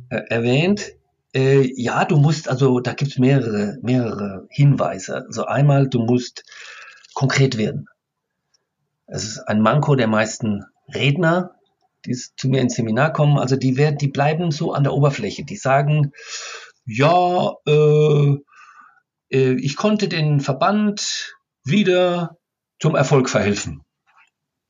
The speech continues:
Und sie denken, das wäre eine starke Aussage. Aber das ist so, da ist, das ist unkonkret, da hört keiner hin. Also du musst konkret werden, du musst Beispiele geben, äh, damit man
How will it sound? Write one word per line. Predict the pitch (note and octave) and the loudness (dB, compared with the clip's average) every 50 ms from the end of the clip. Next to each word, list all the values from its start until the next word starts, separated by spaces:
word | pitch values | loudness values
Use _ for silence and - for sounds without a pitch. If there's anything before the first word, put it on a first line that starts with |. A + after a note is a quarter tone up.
| _ _ _ _ | _ _ _ _
Und | - A2 | -4 -2
sie | G#2+ A2 | 0 2
denken, | A2+ C3 C3 - B2 A#2+ | 2 2 2 2 2 0
das | G2+ F#2+ | 0 0
wäre | A2 A2+ | 0 -2
eine | A2 G#2 | -2 -2
starke | - - A2 A2 - - - | 0 0 0 0 2 0 -2
Aussage. | - G#2+ G#2+ - - - - - C#3+ - _ _ _ - - - - - - - - - | -2 -2 -4 -4 -4 -4 -4 -6 -10 -12 _ _ _ -20 -20 -20 -20 -18 -18 -20 -16 -10
Aber | - - C3 | -4 0 2
das | D3+ D3 | 2 2
ist | C#3+ - | 2 2
so, | - D3+ D3+ D3 - - - - - - | 2 4 4 2 0 -4 -8 -12 -10 -10
da | - - | -10 -8
ist, | - C#3+ - - - - | -6 -6 -6 -6 -2 -2
das | D3 C#3+ - | -2 0 0
ist | C#3+ - - | -2 -2 0
unkonkret, | G#3 G3+ - C#3 C3 A2+ - - F#2+ F#2 - G#2+ | 0 0 2 2 0 0 0 -2 -4 -6 -4 -2
da | |
hört | A2+ C3+ C#3+ C#3+ | -2 -2 -2 0
keiner | - C#3+ C3+ B2 A#2+ | 0 2 2 2 2
hin. | B2+ C#3 C#3 - - - - - _ _ _ - - - - - - - | 2 2 2 0 -2 -6 -12 -16 _ _ _ -20 -20 -20 -20 -20 -16 -10
Also | A2 A#2 C3 | -4 -4 0
du | C3 C#3 | 4 4
musst | C#3 D3 D3 D3 | 4 4 4 2
konkret | - - A#2+ B2 B2 - - C#3 D3 F3 F3+ - - | -2 -4 -4 -2 -2 -2 0 0 0 0 0 0 0
werden, | F#3+ F#3+ G3 F#3+ F#3 | 0 2 2 2 2
du | D3 C3 | 2 2
musst | A#2 A2+ A2 - - _ | 2 2 0 -4 -6 _
Beispiele | - - C3+ D3 C#3+ - - - C#3+ C#3+ - - - | -6 0 2 2 2 2 0 -4 -4 -4 -4 -4 -4
geben, | - - - - - - G3+ B3 B3+ - - _ _ _ _ _ _ - - - - - - - - - _ _ _ _ _ | -6 -6 -6 -4 -2 0 0 0 -2 -4 -8 _ _ _ _ _ _ -20 -20 -20 -20 -20 -20 -20 -20 -20 _ _ _ _ _
äh, | - A#2+ A#2+ A#2+ | -4 -2 -2 -2
damit | A#2+ - A#2 A#2+ C3 C#3+ D3 D3 - - - - - _ _ | -2 0 0 2 4 4 2 0 -4 -10 -16 -16 -18 _ _
man | - - A#2+ B2+ B2 B2+ C#3 C#3+ D3 D3+ D3 D3 | -6 -2 0 0 2 4 4 4 4 4 2 -2